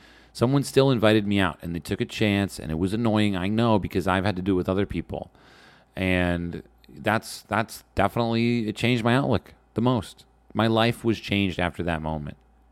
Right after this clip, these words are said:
So as hard as it may be,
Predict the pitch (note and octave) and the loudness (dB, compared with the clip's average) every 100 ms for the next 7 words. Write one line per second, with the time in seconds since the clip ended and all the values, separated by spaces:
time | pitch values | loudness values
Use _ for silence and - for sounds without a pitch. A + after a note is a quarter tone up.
0 | _ - - - - _ - A2 G#2+ - | _ -20 -20 -20 -20 _ 0 4 4 2
1 | A#2 C3+ A2+ G2 F#2 F2+ D#2 G#2 F#2+ D2+ | 2 4 4 4 4 2 4 4 4 0
2 | D2 | -6